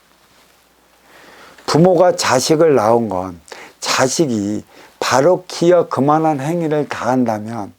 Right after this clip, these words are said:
그 후광은 부모한테 돌아가요. 그것을 키워내기 위해 내비의 숫띠처럼 돌고 돌아가는 세상이라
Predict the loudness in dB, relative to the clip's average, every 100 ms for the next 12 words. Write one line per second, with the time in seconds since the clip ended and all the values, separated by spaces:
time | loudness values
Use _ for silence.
0 | -20 -20 -12 0 2 2 -2 -4 0 2
1 | 0 0 -4 -4 -2 -2 -4 -10 -10 -12
2 | -12 -12 -14 -18 -20 _ _ _ _ _
3 | _ _ _ _ _ -20 -6 2 4 4
4 | 2 -2 -4 2 2 2 2 0 -2 -2
5 | -2 -2 -2 -4 -8 _ _ -20 -20 _
6 | 0 2 2 4 2 2 -2 -8 -8 -2
7 | 0 0 -2 0 2 2 0 -2 -2 -2
8 | 0 -2 -4 -6 -2 -2 -4 -2 -2 0
9 | -2 0 0 0 -2 -6